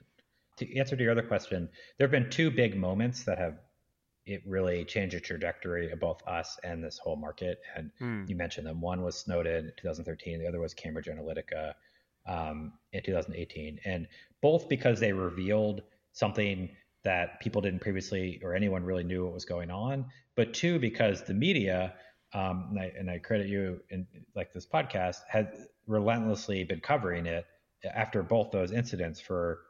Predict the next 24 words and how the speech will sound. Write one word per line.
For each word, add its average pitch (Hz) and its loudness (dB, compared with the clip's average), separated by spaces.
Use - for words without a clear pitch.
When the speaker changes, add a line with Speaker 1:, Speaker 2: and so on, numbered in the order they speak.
Speaker 1:
you 98 -6
know, 85 -2
the 85 -4
next 90 -4
couple 87 -4
years 85 -2
and 110 2
really 117 6
educating 104 0
the 87 -2
public 90 0
about, 90 -2
about 110 0
these - -12
things. - -20
Speaker 2:
And 139 -6
so 131 2
do 120 -2
you 151 6
have 160 4
any 143 -2
sense 131 -4
of, 113 -2
of 104 -2